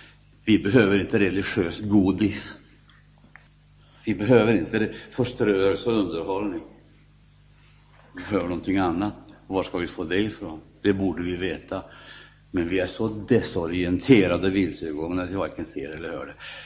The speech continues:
Och i vad mån det har förmågan att överhuvudtaget tränga sig in under skinnet, så blir det ungefär så här: "Gud välsigna mig."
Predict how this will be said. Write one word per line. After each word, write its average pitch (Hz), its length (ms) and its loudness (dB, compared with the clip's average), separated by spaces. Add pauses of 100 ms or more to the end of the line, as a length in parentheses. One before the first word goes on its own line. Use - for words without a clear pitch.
(380)
Och 117 120 6
i 117 80 8
vad 104 200 6
mån 104 580 12
det 92 60 6
har 92 160 4
förmågan 78 580 0
att 80 60 -8
överhuvudtaget 78 560 -8
tränga 76 360 -8
sig 92 220 -6
in 92 400 4
under 80 200 -2
skinnet, - 840 -2 (1400)
så - 360 -18
blir 90 200 -4
det 92 120 0
ungefär 92 440 -6
så 90 60 -8
här: 87 260 -8 (340)
"Gud 101 300 0
välsigna 87 680 -8
mig." 78 320 -14